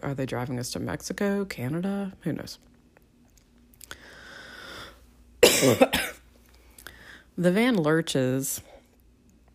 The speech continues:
and then seems to, like, they're not sure what, what the hell's going on. And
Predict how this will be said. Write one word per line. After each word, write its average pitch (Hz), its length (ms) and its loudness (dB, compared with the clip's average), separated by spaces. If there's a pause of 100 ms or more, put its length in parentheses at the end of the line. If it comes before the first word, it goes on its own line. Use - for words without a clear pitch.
(580)
and 165 180 0
then 143 500 0
seems 160 420 -2
to, 139 340 -2 (140)
like, 135 600 -4 (280)
they're 151 300 -2
not 135 200 0
sure 135 160 0
what, 120 280 -4
what 135 140 -4
the 143 80 -2
hell's 123 200 -4
going 127 260 -4
on. 127 320 -4
And 139 640 -2